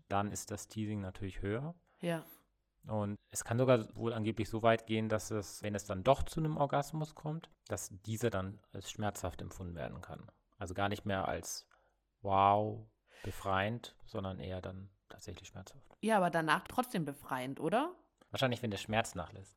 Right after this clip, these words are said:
Speaker 2: Ich, ich stell mir das so vor, wie wenn man ganz, ganz, ganz, ganz, ganz dringend pullern muss. Ich hab mich eh
Speaker 1: Mhm.
Speaker 2: schon mal gefragt, ob,
Speaker 1: Mhm.
Speaker 2: ob Penis m-, oder ja,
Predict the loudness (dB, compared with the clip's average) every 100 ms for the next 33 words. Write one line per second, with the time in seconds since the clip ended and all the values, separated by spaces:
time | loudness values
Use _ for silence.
0 | -16 -10 -10 -8 -10 0 2 4 2 0
1 | -4 2 2 2 0 0 -2 2 2 2
2 | -4 -10 4 6 4 -10 -6 6 6 6
3 | -8 4 6 6 -2 -12 2 2 2 -4
4 | -2 0 0 0 4 4 4 -2 -2 -2
5 | 0 2 2 4 2 0 -4 4 4 4
6 | -2 0 0 -2 -2 -4 -4 -8 -4 2
7 | 2 2 -4 -8 -8 -2 -2 4 4 4